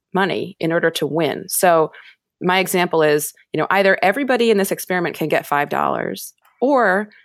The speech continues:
your in-group, uh, will get four, but your out-group will get three. And, and over and over, he kept finding that people were willing to sacrifice in order to get the victory. It was the winning that was more important to them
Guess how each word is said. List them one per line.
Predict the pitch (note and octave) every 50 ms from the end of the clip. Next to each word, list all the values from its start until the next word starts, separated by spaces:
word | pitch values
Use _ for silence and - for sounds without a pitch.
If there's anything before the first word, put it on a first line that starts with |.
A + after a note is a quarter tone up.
| _ _ _ _
your | - E3 F#3 F#3 F3+ E3+ -
in-group, | - B3+ E4+ G4 - E3+ C#3+ G#3+ G#3+ - - - _ _ _ _ _ _ _ -
uh, | E3+ E3 D#3 - - -
will | F3 F3+ F3+
get | F3 G3 - -
four, | - - D#4+ D#4+ A3 C#3 - - G3+ - - _ _ _ _ _ _ _ _
but | A3+ G#3+ - -
your | F#3+ F#3+ - -
out-group | F#3+ F3+ F3+ - E3+ D3+ -
will | D#3 D3+
get | - D3 C#3 - - _ _ _ _ _ _
three. | - D#3 - - - _ _ _ _ _ _ _ _ _ _ _ _ _ _ _ _ _ _ _ _ _ _ -
And, | G3 F#3+ F#3 F#3 F#3 F#3 - - - _ _
and | G3 F#3 F3+ F3 F3 D#3 - - -
over | - B3+ D#4+ D#4+ D#4
and | C4+ A#3 G#3+
over, | G#3+ A#3 A3 G3+ F3
he | F3+ F#3+ F3+
kept | - - F#3 - -
finding | - A#3 B3 B3 A#3 G3+ E3+
that | F3 E3
people | - - A3 A3+ C4 A#3+
were | A3 A3+ F#3+
willing | F3 F#3 F3 E3+ E3
to | E3 -
sacrifice | D3 - - G#3 C4 - - A#3 G3+ - - - - C#3+ D3+ - - - - - - _ _ _ _ _ _ _ _ _ -
in | G3 F3+
order | F3 F3 F3 F3
to | - - D3+
get | - F3 C#3+ -
the | - D3
victory. | D3+ - D3 - - - - - - -
It | - -
was | D3 -
the | - D#3+
winning | D#3 E3+ G#3 A3+ A3 G3 E3+
that | D#3+ -
was | G2 D3+ -
more | E3 D3+ C#3+
important | C#3+ D3+ - - D4 - - F#3+ -
to | F3+
them | - D3+ C#3+ C#3+ C#3+ C#3+